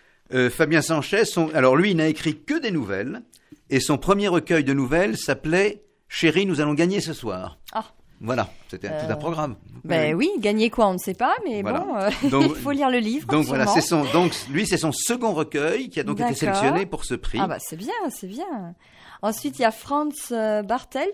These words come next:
Speaker 1: Alors, Franz Bartelt est un auteur que moi j'aime beaucoup, qui a, qui publie là un recueil de nouvelles chez Gallimard qui s'appelle La mort d'Edgar.
Speaker 2: Non, Edgar, euh, ce n'est pas pour toi. <laughs> Le technicien Edgar, euh,
Speaker 1: Oui, oui, non, non,
Speaker 2: non,
Speaker 1: ça
Speaker 2: non, non, non, ce
Speaker 1: Alors,
Speaker 2: n'est
Speaker 1: Franz
Speaker 2: pas lui.
Speaker 1: Bartelt, euh,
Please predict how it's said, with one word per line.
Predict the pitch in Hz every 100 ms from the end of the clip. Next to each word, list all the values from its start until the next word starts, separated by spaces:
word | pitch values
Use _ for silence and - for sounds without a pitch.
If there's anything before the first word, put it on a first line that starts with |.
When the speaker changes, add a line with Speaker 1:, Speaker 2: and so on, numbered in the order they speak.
| -
Speaker 1:
Alors, | - 135
Franz | - 214 147
Bartelt | 185 - 185 151
est | 113
un | 139
auteur | 139 156 135
que | 120
moi | 120
j'aime | 120 110
beaucoup, | 101 113 - 233 294
qui | - 143
a, |
qui | - - 151
publie | 151 131 147 160
là | 131 147 147 135
un |
recueil | 123 151 165
de | 147
nouvelles | 135 127 139
chez | - 117
Gallimard | 110 180 165 151 139 127 117 110
qui | -
s'appelle | 113 123 - 127 113
La | 104 107
mort | 127 156 160 107
d'Edgar. | 107 95 107 123 175 190 - 214
Speaker 2:
Non, | 233 254
Edgar, | 254 220 233 233 240 247 214
euh, | 202 196
ce | 196 226
n'est | 226
pas | 220 220
pour | 214 208 -
toi. | 214 - 226 -
<laughs> | 254 - 466 480 370 - 277 - - - -
Le | 233 240
technicien | 262 254 269 254 - 262 262
Edgar, | 254 220 233 240 240 247 220
euh, | 208
Speaker 1:
Oui, | 175
oui, | 175
non, | 170
non, |
Speaker 2:
non, | 262 262
Speaker 1:
ça | 254
Speaker 2:
non, | 247
non, | 214 214
non, | 202 202 226
ce | -
Speaker 1:
Alors, | 277
Speaker 2:
n'est | -
Speaker 1:
Franz | 196 185
Speaker 2:
pas | 196 214
lui. |
Speaker 1:
Bartelt, | 247 214 220 175
euh, | 165 147 131